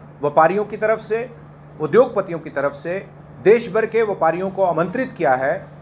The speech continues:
कि जैसे ही हम इस कोरोना काल से मुक्ति पाते हैं, वो सभी हमारे प्रदेश में आएँ। सभी जानते हैं कि यहाँ पे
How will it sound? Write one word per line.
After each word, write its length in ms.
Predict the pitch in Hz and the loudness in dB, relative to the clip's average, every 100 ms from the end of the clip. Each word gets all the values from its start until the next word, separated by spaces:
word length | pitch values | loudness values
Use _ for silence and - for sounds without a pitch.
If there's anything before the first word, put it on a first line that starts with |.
| - | -14
कि 80 | 160 | -8
जैसे 360 | 143 180 180 214 | 0 2 4 2
ही 340 | 214 226 233 - - | 2 -4 -8 -10 0
हम 200 | 190 202 | 0 0
इस 140 | 190 | -6
कोरोना 420 | - 175 180 196 | -4 -2 2 2
काल 260 | 202 175 180 | 2 4 2
से 360 | 175 190 202 - - - 135 | 2 -4 -4 -8 -20 -20 -14
मुक्ति 260 | 143 - | -10 -6
पाते 320 | 202 151 139 220 | 0 2 2 2
हैं, 360 | 175 156 - - - - - 156 | 2 0 -8 -18 -20 -20 -14 0
वो 180 | 202 | 0
सभी 500 | 214 - 190 214 175 - - - - - | 2 0 0 0 -4 -10 -16 -20 -14 -2
हमारे 320 | 156 180 202 | 4 4 2
प्रदेश 480 | 196 147 165 190 185 | -2 -4 -2 -2 0
में 100 | 214 | 2
आएँ। 260 | 202 226 - - - - 151 - - - - - - - - - - - - | 2 0 -8 -18 -20 -18 -18 -18 -20 -20 -20 -20 -20 -20 -20 -20 -20 -18 -16
सभी 260 | - 202 247 | 0 0 2
जानते 360 | 226 208 202 214 | 2 2 0 -2
हैं 480 | 196 226 - - | -2 -4 -12 -20
कि 100 | - | -12
यहाँ 260 | 175 170 196 | -4 0 0
पे 240 | 202 214 | 2 -2